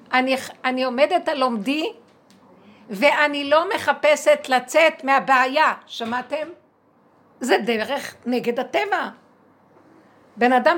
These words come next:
תקוע, הוא מחפש מפלט. אומרת לו התודעה שלנו, הדרך אומרת לו, "תודה שאתה תקוע, ואתה לא יכול לצאת."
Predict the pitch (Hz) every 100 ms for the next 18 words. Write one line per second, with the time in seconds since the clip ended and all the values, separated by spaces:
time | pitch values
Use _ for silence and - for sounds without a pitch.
0 | 339 381 - 349 240 233 - - _ 240
1 | - 240 262 262 330 - 453 415 - -
2 | _ _ _ _ _ _ _ _ _ _
3 | _ _ - 226 277 339 320 269 254 254
4 | 240 233 226 240 220 208 175 277 254 214
5 | 220 220 226 226 226 208 196 _ _ _
6 | _ _ _ - _ _ _ - 190 170
7 | 240 233 - 220 214 185 202 180 208 320
8 | - _ _ _ _ _ _ _ - 202
9 | 226 208 196 190 208 220 226 381